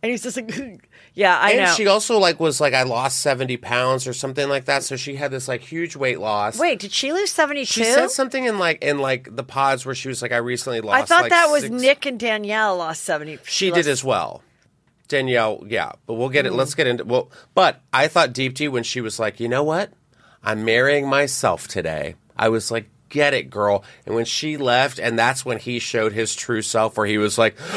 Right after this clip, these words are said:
Speaker 2: "Well, let's all just get drunk and party." I'm like, "That, yep, yep, yep, that's who you are.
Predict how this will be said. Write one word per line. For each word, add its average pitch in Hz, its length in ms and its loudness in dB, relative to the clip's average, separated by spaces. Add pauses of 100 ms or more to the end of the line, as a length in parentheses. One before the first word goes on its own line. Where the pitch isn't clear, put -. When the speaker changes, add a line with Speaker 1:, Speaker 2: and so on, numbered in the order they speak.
(140)
Speaker 2:
"Well, 196 320 4
let's 190 240 2
all 220 160 4
just 202 240 -2
get 160 200 4
drunk 180 380 2
and 185 140 2
party." 196 500 2
I'm 104 140 -6
like, 107 240 -10
"That, 110 300 -6 (120)
yep, 139 240 -6
yep, 156 240 -8
yep, 170 240 -6
that's 143 320 -6
who 151 100 -12
you 117 280 -10
are. 85 240 -8